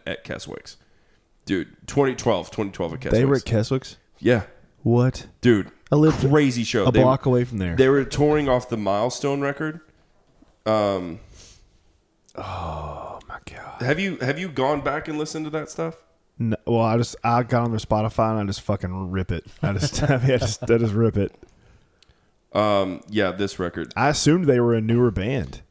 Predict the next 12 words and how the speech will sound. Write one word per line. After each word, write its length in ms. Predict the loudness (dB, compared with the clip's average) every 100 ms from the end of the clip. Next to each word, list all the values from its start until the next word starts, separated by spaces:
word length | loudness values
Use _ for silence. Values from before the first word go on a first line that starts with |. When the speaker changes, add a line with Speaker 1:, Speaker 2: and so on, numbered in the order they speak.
| _
Speaker 1:
No, 320 | 0 0 0 0
they've 200 | 2 4
been 120 | 4
around. 300 | 4 2 2
This 160 | 0 0
was, 120 | -2
this 160 | 0 2
album 240 | 2 0 0
dropped 240 | -2 -2
in 60 | -6
twenty 220 | -4 -4
twelve. 300 | -4 -8